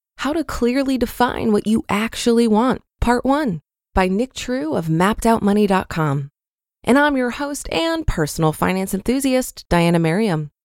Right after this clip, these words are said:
This is a show where I read to you from the best personal finance blogs on the web, with the author's permission, of course. And if you're looking for some financially minded friends,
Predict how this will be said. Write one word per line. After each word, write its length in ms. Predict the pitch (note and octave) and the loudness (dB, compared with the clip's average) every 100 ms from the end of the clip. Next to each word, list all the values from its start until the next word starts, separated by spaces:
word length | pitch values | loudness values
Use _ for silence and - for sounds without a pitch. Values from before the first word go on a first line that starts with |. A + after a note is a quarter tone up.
| _ _ _ | _ _ _
This 240 | A3 C4 - | 0 0 -2
is 160 | B3 | -2
a 60 | B3 | -2
show 320 | - A#3 B3 | 0 0 2
where 160 | A#3+ A#3 | 0 0
I 80 | |
read 360 | A3 F3+ G#3+ A#3 | -2 -2 -6 -6
to 140 | - | -4
you 120 | A3+ A3+ | -4 -2
from 220 | G#3 G3+ | -2 -2
the 60 | |
best 400 | G3 - A#3 - | -2 -4 -4 -6
personal 360 | - A3+ - G3+ | -6 -4 -2 -2
finance 400 | - F#3+ F#3 F3+ | 0 2 2 0
blogs 320 | - E3+ E3 | 0 0 2
on 80 | D#3+ | 2
the 80 | D#3 | 2
web, 280 | D3+ G#1 E3 _ | 0 0 -6 _
with 240 | D4+ E4 | -4 -2
the 140 | - D#3 | 0 0
author's 320 | C#3 C3+ C3+ | 0 -4 -8
permission, 400 | - C#3+ D3 D3 | -6 -4 -4 -4
of 100 | C#3+ | -4
course. 460 | - A3 C#4+ - - _ _ _ - | -4 -4 -4 -10 -14 _ _ _ -2
And 120 | - | 2
if 120 | C4+ | 4
you're 140 | C#4 C#4 | 4 0
looking 300 | D4 - G#4+ | 0 -4 -4
for 120 | E4 | -4
some 220 | - C4+ | -2 -2
financially 840 | - - G#3 F3+ D#3+ F#3 A3 A3+ G#3+ | -2 0 0 2 0 0 2 4 4
minded 420 | E3+ E3+ F3+ F3 | 4 2 0 -2
friends, 640 | - E3 D#3+ - G1+ - | 0 0 0 -2 -6 -10